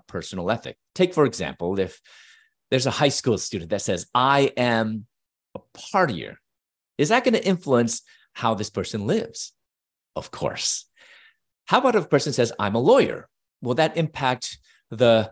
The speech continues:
thoughts that she has? She's gonna think about law. Or a person says, "I'm a football player." Will that impact what the choices he makes? He's gonna choose to play football in his free time. Or if a person says,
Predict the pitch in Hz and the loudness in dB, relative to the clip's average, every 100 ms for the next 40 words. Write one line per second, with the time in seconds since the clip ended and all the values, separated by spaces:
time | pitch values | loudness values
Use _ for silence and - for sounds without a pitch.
0 | _ - - 165 160 - 113 - - 92 | _ -12 -2 2 2 0 -4 -4 -6 -4
1 | 95 87 - 185 190 170 143 101 110 104 | -2 -2 0 0 2 0 2 0 2 2
2 | 131 - 156 220 80 82 - - 101 113 | 0 -2 -6 -2 -4 -6 -16 -8 -2 -2
3 | 113 113 - 120 120 117 113 - - 113 | 0 -4 -4 -2 2 2 0 -14 -6 -4
4 | 117 110 143 143 95 87 90 80 87 104 | -4 0 2 2 2 0 -4 -6 -2 2
5 | 139 139 190 190 127 101 113 - - - | 2 2 2 2 2 -2 -2 -6 -18 -20
6 | - _ _ - 107 120 127 - _ _ | -20 _ _ -12 2 2 2 -2 _ _
7 | 123 117 - 143 135 - 113 95 - 131 | -8 -4 0 4 4 4 0 -2 -4 -2
8 | 123 131 190 - - 107 - 117 - - | 2 2 2 -2 -8 -6 -2 -2 0 -2
9 | 98 90 107 - 123 - 175 233 - 370 | -2 -2 -4 -4 -4 -2 -2 -2 -2 0
10 | - 80 87 82 - 104 92 90 92 - | 0 -2 -4 -6 -6 -6 -6 -6 -4 0
11 | 170 226 196 165 147 147 - 127 117 | 2 0 -2 -4 -4 -4 -2 0 0